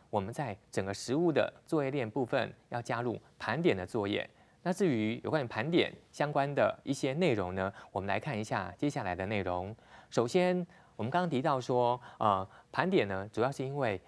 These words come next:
随着时间的变迁，物流中心仓库内的货品，它的实际存量可能跟会计账面存量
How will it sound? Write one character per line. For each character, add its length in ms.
随 200
着 100
时 160
间 160
的 80
变 240
迁， 420
物 100
流 120
中 220
心 160
仓 180
库 200
内 120
的 140
货 220
品， 200
它 80
的 120
实 180
际 140
存 240
量 200
可 140
能 120
跟 260
会 220
计 160
账 180
面 160
存 160
量 240